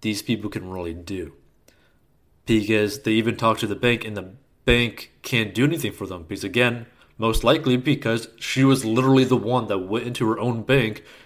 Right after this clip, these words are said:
and withdrew the money, right? Just because she got scammed doesn't mean the bank is responsible.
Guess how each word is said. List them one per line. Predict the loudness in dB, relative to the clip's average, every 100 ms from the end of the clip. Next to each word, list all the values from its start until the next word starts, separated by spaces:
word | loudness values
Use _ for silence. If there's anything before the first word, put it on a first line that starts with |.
| _
and | -8 -6
withdrew | -8 -10 -4 -2
the | -2
money, | -2 -2 -6 -20 _ _ _ _ _ -10
right? | -2 0 -2 -8 -20 -20 _
Just | -2 2
because | 4 4
she | 4 2 2
got | 4 2 0
scammed | -4 -2 2 2 2 -2 -8 -12 _ _ _ _ _ _ 2
doesn't | 2 4
mean | -2 -2
the | -4
bank | 0 0 0
is | -6
responsible. | -8 -6 0 0 0 -8 -14